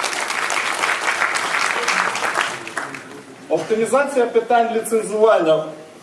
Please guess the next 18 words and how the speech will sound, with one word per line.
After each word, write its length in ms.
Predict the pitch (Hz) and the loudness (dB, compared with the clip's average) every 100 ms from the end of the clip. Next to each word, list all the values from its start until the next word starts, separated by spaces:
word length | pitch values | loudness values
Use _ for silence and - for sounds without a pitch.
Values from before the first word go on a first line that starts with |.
| - | -2
Хлопці 380 | 202 208 - 160 - - | 0 0 0 -2 -2 -8
і 40 | - | -8
дівчата, 440 | 156 - 165 - | -6 2 2 4
Україна 420 | 147 160 202 196 | 0 2 2 4
вже 140 | 165 180 | 2 2
давно 380 | 185 180 175 170 | 4 4 4 4
запізнилася 880 | 165 170 151 151 143 151 139 135 - 123 123 | 2 0 0 0 0 2 2 2 -4 -10 -6
з 160 | 147 - | -4 -4
три 120 | 143 143 | -4 -4
джі. 360 | 143 127 127 - - - - - - | -4 -6 -8 -10 -16 -20 -20 -20 -4
Ми 160 | 185 | -2
можемо 360 | 208 233 226 214 | 4 4 6 2
зробити 440 | - 202 202 - | 2 2 2 2
прорив 480 | - 190 196 196 - 196 | 2 4 4 4 0 -6
тільки, 340 | 208 208 185 | -8 -2 2
якщо 320 | 160 160 - | 2 2 -2
завтра 420 | 151 185 190 - | 2 4 4 2
будемо 540 | 160 156 160 156 143 | 0 0 0 0 2